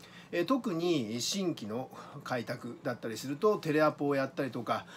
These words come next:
もしかすると飛び込み営業なんかをやってる人も多いかと思いますけども、まあ、そういったね、えー、新規の開拓をですね、進めていくとですね、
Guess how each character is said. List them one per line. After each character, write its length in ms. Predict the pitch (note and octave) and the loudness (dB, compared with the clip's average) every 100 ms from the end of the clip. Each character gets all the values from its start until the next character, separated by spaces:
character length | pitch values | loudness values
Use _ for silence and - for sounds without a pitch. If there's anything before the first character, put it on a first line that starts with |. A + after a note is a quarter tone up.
| - | -4
も 120 | F#3+ | 0
し 80 | A3 | 2
か 100 | A3 | 0
す 120 | G#3 | 0
る 100 | A3 | -4
と 240 | A3+ C#4 C4+ | -2 0 0
飛 160 | F3 | 0
び 100 | D#3+ | -2
込 120 | E3 F3 | 0 0
み 140 | E3+ | 0
営 180 | F3 E3+ | 2 2
業 140 | C#3 C3 | 2 -2
な 120 | C3 | -2
ん 100 | B2+ | -2
か 180 | C#3+ C#3+ | 0 4
を 240 | G3+ G#3+ | 6 6
や 120 | C3+ | 4
っ 40 | B2 | -6
て 140 | - | -4
る 160 | C3+ C3+ | -2 -2
人 160 | - | -2
も 180 | A2 A2+ | -4 2
多 60 | D#3+ | 2
い 60 | |
か 120 | C#3 A#2 | 2 -2
と 80 | |
思 140 | A2+ C3 | -4 -2
い 80 | C3 | -2
ま 140 | C3+ | -2
す 100 | - | -2
け 80 | A#2+ | -4
ど 140 | A2 | -2
も、 300 | C3+ F#3 A2+ - - - | 2 4 4 0 -16 2
ま 80 | G#3 | 4
あ、 40 | |
そ 240 | E3+ - A#3 | 4 2 2
う 60 | A#3 | 0
い 20 | |
っ 40 | |
た 200 | - A3+ | 0 2
ね、 220 | A3+ B3 - | 2 2 0
え 140 | F#3+ | 0
ー、 40 | |
新 200 | E3 F#3+ | 2 2
規 160 | F3+ D3 | 0 0
の 100 | B2 | -2
開 320 | - D3 E3 | 0 2 2
拓 320 | E3 G3 F#3 | 2 0 2
を 80 | A3+ | 0
で 80 | F#3 | 2
す 80 | D3+ | 0
ね、 80 | C#3+ | -2
進 220 | - F3 | -2 -2
め 80 | E3 | 2
て 120 | E3+ | 2
い 100 | E3 | 0
く 100 | - | -2
と 100 | F3+ | 0
で 100 | C#3 | 0
す 100 | - | 0
ね、 280 | B2 A#2 | 0 -2